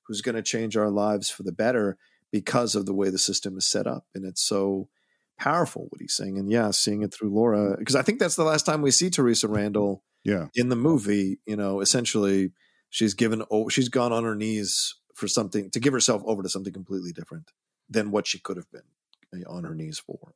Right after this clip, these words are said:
Speaker 1: you know?
Speaker 2: Here's, uh, here's two statistics, two statistics for you. Uh, there's, uh, these aren't exact because I, I haven't looked at this in a while, but I'm pretty sure, and this is today, this is not the fifties,
Speaker 1: Yeah.
Speaker 2: that today African-American families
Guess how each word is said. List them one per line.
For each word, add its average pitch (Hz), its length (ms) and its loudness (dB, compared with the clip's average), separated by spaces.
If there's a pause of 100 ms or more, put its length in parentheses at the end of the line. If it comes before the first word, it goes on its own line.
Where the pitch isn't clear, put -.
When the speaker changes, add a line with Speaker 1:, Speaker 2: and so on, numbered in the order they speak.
(100)
Speaker 1:
you 147 80 -16
know? 156 100 -16 (480)
Speaker 2:
Here's, 190 320 0
uh, 127 240 2
here's 160 260 0
two - 180 0
statistics, - 680 -6 (240)
two 139 140 -2
statistics 107 560 -6
for 95 180 -4
you. 104 220 -4 (480)
Uh, 104 280 -2
there's, 123 320 2
uh, 120 120 0
these 123 180 4
aren't 117 200 2 (420)
exact 110 560 0
because 101 300 -2
I, 95 100 -2 (240)
I 85 120 -8
haven't 87 280 -8
looked 98 160 -6
at 98 60 -8
this 95 160 -4
in 98 60 -4
a 90 40 -4
while, 92 160 0
but 90 140 0
I'm 107 140 0
pretty 220 260 0
sure, 104 400 2
and 98 160 0
this 151 140 0
is 107 100 -2
today, 92 420 0
this 113 160 -4
is 110 160 -4
not 110 240 0
the 92 80 -2
fifties, 73 640 -6
Speaker 1:
Yeah. 101 300 -6 (120)
Speaker 2:
that 104 200 -2
today 110 540 0 (400)
African-American 131 720 0
families 113 640 0